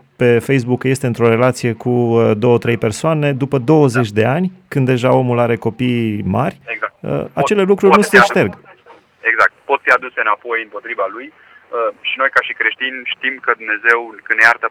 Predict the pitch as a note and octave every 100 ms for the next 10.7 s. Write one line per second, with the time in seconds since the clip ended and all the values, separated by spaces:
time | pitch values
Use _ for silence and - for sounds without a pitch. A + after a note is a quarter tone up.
0 | G#2+ - A#2+ A#2 A2+ A2+ A2+ A2+ G#2+ G#2
1 | A2+ B2 - E2+ - _ - - _ G#2
2 | G2+ G2 G#2+ A#2+ C3 B2+ A#2 A2+ A#2+ C3
3 | A#2+ A#2 A#2+ B2 G#2 F2 - - _ _
4 | F#2+ F#2+ - G2+ F#2+ F#2 - - E3 D3
5 | - - D#3 D#3+ D3 A#2 _ B2+ B2+ -
6 | A#2+ - A2 - G#2 F#2 F2+ G2+ A2 G#2
7 | F#2 - - _ _ _ _ A2+ - A2
8 | G#2+ G#2+ F2 - G2 F2 A2+ A#2 A#2 A2+
9 | A2+ A2 - C3 B2+ C3+ B2 A#2 A#2 A#2+
10 | - - G#2+ - - G2